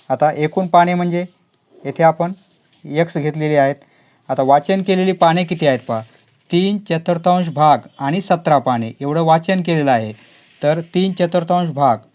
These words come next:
म्हणजे तीन चतुर्थांश भाग म्हणजे ह्या पुस्तकाचा भाग म्हणजे एक्स घ्यावा लागेल मल्टिप्लिकेशनमध्ये आणि सतरा पाने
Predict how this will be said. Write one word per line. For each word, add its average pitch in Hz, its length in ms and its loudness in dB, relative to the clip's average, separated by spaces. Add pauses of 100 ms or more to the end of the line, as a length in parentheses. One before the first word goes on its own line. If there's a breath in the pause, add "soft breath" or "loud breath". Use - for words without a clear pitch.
(320)
म्हणजे 139 200 -4 (920)
तीन 170 260 -2
चतुर्थांश 165 600 -2
भाग 135 300 4 (220)
म्हणजे 139 200 -8
ह्या 147 120 -4
पुस्तकाचा 175 540 0
भाग 139 240 4
म्हणजे 143 340 -2
एक्स 165 200 -4
घ्यावा 135 200 2
लागेल 143 240 0 (440 soft breath)
मल्टिप्लिकेशनमध्ये 135 880 -4 (260 soft breath)
आणि 135 220 -2
सतरा 151 380 0
पाने 139 320 0